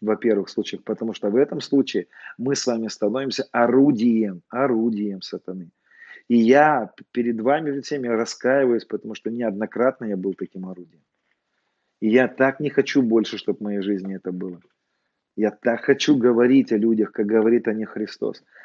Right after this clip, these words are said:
Я так хочу думать, как думает о них Христос. Я так хочу прийти к этому моменту, как, как апостол Павел сказал в послании к Галатам: "Для меня ничего не значит уже обрезание, не обрезание. Такая это всё ерунда".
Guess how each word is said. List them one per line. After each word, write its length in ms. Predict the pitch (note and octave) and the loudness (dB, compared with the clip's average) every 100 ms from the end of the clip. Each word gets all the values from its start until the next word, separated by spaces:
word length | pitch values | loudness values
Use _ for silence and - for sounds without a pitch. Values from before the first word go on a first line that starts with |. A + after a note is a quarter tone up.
| - | -16
Я 100 | G2 | -10
так 280 | G2+ B2+ B2 | -2 0 2
хочу 260 | C3+ C3 C3+ | 0 2 0
думать, 640 | A2+ A2 C#3+ D3 B2 G#2 - | 0 0 2 2 0 -6 -6
как 260 | G#2+ G#2+ | -6 -2
думает 400 | A2 B2+ A#2+ A2+ | 0 0 0 -2
о 40 | A2+ | -2
них 160 | A2 | -4
Христос. 480 | A#2 A2+ - - - _ _ _ - | -6 -6 -6 -10 -10 _ _ _ -12
Я 80 | |
так 180 | G2 D3 | -2 -2
хочу 240 | - - C3 | -2 0 2
прийти 340 | C3+ B2 D#3 | 2 2 0
к 80 | D3 | 0
этому 280 | C#3 C3 B2+ | 0 -2 -2
моменту, 580 | B2 B2 C#3 D3+ B2 | -4 -4 -4 -4 -6
как, 240 | A2+ A2+ - _ - _ | -6 -6 -8 _ -20 _
как 220 | - A2+ | -4 -4
апостол 540 | A#2 B2 C3+ C#3+ D#3 C#3+ | -4 2 2 4 2 2
Павел 360 | - D#3 C#3 A#2+ | 4 4 6 2
сказал 380 | - B2+ C#3 | -2 4 4
в 60 | B2+ | 4
послании 460 | A#2 - C3 B2+ A#2+ | -4 0 0 0 0
к 40 | |
Галатам: 440 | A#2+ B2+ B2 G#2 - _ _ _ _ _ _ | 2 2 0 -6 -14 _ _ _ _ _ _
"Для 180 | G2 A#2 | 0 0
меня 220 | C3 C3+ | 2 -2
ничего 460 | C3 D#3 - F3 F3 | -2 -4 2 2 2
не 120 | D#3+ | -2
значит 440 | C3 C#3+ C3 - | -2 -2 -4 -4
уже 200 | A2 G2 | -4 0
обрезание, 800 | G#2 G#2+ G#2+ F#2 A#2 A#2 A2+ G2+ | 0 0 -4 0 -2 -2 -6 -10
не 180 | F2+ F#2+ | -10 -6
обрезание. 600 | A2+ G#2+ A2 A2 A2+ F#2+ | -4 -2 0 0 -4 -10
Такая 300 | - - B2+ | -4 0 0
это 140 | - | -2
всё 160 | - - | -6 -4
ерунда". 640 | G#2 A2+ A#2 A#2 G#2+ G2 | -2 -2 -2 -4 -4 -6